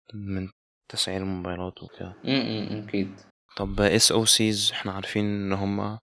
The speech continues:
Speaker 1: الماركت تقريبًا بتاع أمريكا الشمالية، أنا عايز أقول ممكن الصين برضو، الاتنين دول بياخدوا سناب دراجون،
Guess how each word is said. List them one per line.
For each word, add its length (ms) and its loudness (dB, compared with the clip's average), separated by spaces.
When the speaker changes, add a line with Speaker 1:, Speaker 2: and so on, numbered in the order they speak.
Speaker 1:
الماركت 500 0
تقريبًا 520 2
بتاع 440 0
أمريكا 260 0
الشمالية، 760 2
أنا 120 -4
عايز 180 0
أقول 360 2
ممكن 560 0
الصين 880 4
برضو، 420 2
الاتنين 360 2
دول 220 2
بياخدوا 540 0
سناب 300 2
دراجون، 440 0